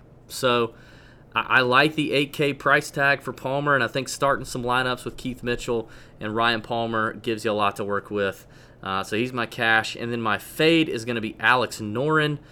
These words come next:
Just name value down there. I think, uh, if you're, if you're wanting to play him in this weak field, I just still don't like it. He sucks in every category here.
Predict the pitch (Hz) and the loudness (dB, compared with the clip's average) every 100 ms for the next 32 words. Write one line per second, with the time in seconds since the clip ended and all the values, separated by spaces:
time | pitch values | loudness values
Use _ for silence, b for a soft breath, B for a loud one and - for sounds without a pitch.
0 | B B B B - 131 - - - 113 | B B B B 0 0 0 -10 -6 0
1 | 127 147 151 135 139 135 131 131 127 123 | 0 0 0 4 4 4 2 0 2 2
2 | 123 120 123 110 - 117 107 - 80 110 | 2 2 4 2 2 -6 -6 -10 -6 0
3 | 107 104 98 107 110 107 117 107 107 104 | 2 2 0 -6 -6 -6 -6 -8 -8 -4
4 | 117 135 139 123 - 123 120 120 113 107 | -2 0 0 -4 -2 0 2 0 -2 -4
5 | 98 - 110 117 - 113 107 104 95 92 | -6 -4 -4 -4 -6 -6 -4 -4 -4 -4
6 | 95 101 - - 104 95 92 90 80 - | -4 -6 -6 -6 -6 -6 -6 -8 -8 -10
7 | - - - 98 - - 123 113 - - | -12 -18 -14 -12 -10 -4 -2 -2 -4 -12
8 | - b b 104 110 - 131 135 147 - | -12 b b -6 -6 -2 0 2 0 2
9 | 131 120 110 113 107 101 104 101 98 | 4 4 2 0 0 0 -2 0 -2